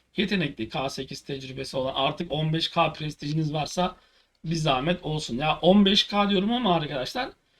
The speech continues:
e, Magi T V izleyicisinizdir, abonesinizdir, videolara like atıyorsunuzdur. Torpil yaparız. On dört nokta dokuz, on dört nokta sekiz onu ayarlarız. Siz bana ulaşın. Ben gerisini hallederim. <laughs>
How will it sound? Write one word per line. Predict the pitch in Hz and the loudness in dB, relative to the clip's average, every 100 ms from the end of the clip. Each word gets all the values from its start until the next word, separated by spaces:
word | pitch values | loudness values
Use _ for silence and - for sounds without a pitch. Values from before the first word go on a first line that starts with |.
| _ - | _ -2
e, | |
Magi | 175 208 202 | 0 2 0
T | 214 | 0
V | 196 196 | 2 2
izleyicisinizdir, | 202 185 165 165 156 - 127 123 117 113 - | 4 2 2 0 0 -4 -8 -6 -4 -4 -2
abonesinizdir, | 143 165 170 170 165 165 151 143 139 | 0 4 4 4 0 -2 0 0 0
videolara | 147 156 165 165 160 160 | 0 2 2 2 2 2
like | 170 165 | 0 0
atıyorsunuzdur. | 165 - 147 170 175 226 - _ _ | -6 -6 -4 -2 0 -2 -4 _ _
Torpil | - 175 180 190 180 | 2 4 4 2 0
yaparız. | 180 196 165 | 2 2 2
On | 160 160 | 0 0
dört | 156 156 | -2 -2
nokta | 156 - 147 | -8 -8 -10
dokuz, | 143 139 | -8 -8
on | 143 139 | -10 -8
dört | 135 156 | -10 -10
nokta | 160 | -18
sekiz | - 143 147 | -14 -10 -2
onu | 160 170 | 0 2
ayarlarız. | 170 170 180 165 - _ _ _ - | 4 4 4 0 -6 _ _ _ -14
Siz | - 160 160 | -6 -2 4
bana | 180 | 6
ulaşın. | 185 202 - 240 240 _ _ - | 6 4 2 -2 -4 _ _ -8
Ben | 151 156 | -4 -2
gerisini | 156 151 - 151 | -4 -6 -6 -6
hallederim. | 127 117 117 98 110 - | -4 -6 -6 -6 -8 -2
<laughs> | 180 - - | 0 0 -2